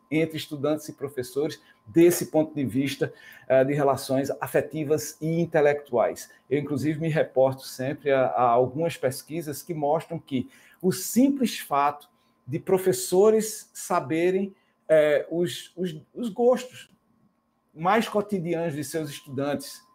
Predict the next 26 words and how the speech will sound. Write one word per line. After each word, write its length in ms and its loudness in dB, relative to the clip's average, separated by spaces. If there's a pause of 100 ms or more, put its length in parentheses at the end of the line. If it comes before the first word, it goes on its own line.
(120)
né? 300 -2 (340)
Do 160 -4
tipo, 460 2
ah, 80 6
você 280 -2
prefere, 840 0
eh, 380 0 (200)
ah, 380 0 (500)
que 120 -4
tipo 280 -2
de 100 -4
esporte, 760 0
ou 100 0
o 60 -8
que 80 -6
é 40 0
que 100 -12
você 240 -6
faz, 680 -2 (280)
eh, 100 2
pra 180 2
estudar 500 2
durante 320 0
a 60 -2
semana, 800 -4 (300)
ou 420 6